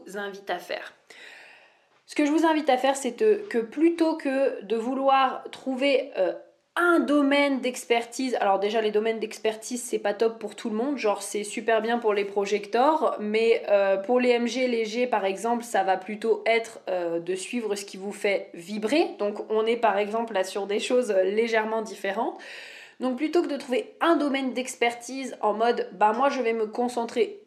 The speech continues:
uniquement sur le jardinage, ok ? Moi je vais vous inviter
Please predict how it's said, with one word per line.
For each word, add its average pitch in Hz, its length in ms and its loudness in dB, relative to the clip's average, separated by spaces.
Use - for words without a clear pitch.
uniquement 381 1300 4
sur 302 560 0
le 254 280 2
jardinage, 254 920 2
ok ? 208 260 -4
Moi 254 160 4
je 285 40 -2
vais 294 120 2
vous 247 220 -2
inviter 233 540 0